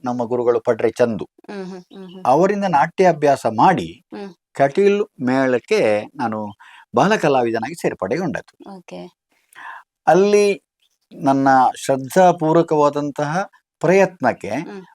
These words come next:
Speaker 1: ಒಂದೇ ವರ್ಷದಲ್ಲಿ ನನಗೆ ಬಡ್ತಿ ಸಿಕ್ಕಿತು.
Speaker 2: ಹ್ಮ್ ಹ್ಮ್.
Speaker 1: ಬಾಲ ಕಲಾವಿದನಾಗಿದ್ದವ ಎರಡನೇ ಸ್ತ್ರೀ ಪಾತ್ರಧಾರಿಯಾಗಿ ನಾನು ಅಭಿನಯಿಸುವಂತೆ
Speaker 2: ಹ್ಮ್.
Speaker 1: ಯಕ್ಷಗಾನದ ಮೇರು ಭಾಗವತರು
Speaker 2: ಹ್ಮ್.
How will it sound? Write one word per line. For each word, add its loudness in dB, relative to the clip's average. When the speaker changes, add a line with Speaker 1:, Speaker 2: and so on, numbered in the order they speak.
Speaker 1:
ಒಂದೇ 2
ವರ್ಷದಲ್ಲಿ 2
ನನಗೆ 0
ಬಡ್ತಿ 2
ಸಿಕ್ಕಿತು. -6
Speaker 2:
ಹ್ಮ್ -10
ಹ್ಮ್. -16
Speaker 1:
ಬಾಲ 4
ಕಲಾವಿದನಾಗಿದ್ದವ 2
ಎರಡನೇ 2
ಸ್ತ್ರೀ 0
ಪಾತ್ರಧಾರಿಯಾಗಿ 2
ನಾನು -4
ಅಭಿನಯಿಸುವಂತೆ -2
Speaker 2:
ಹ್ಮ್. -8
Speaker 1:
ಯಕ್ಷಗಾನದ 0
ಮೇರು -2
ಭಾಗವತರು 0
Speaker 2:
ಹ್ಮ್. -16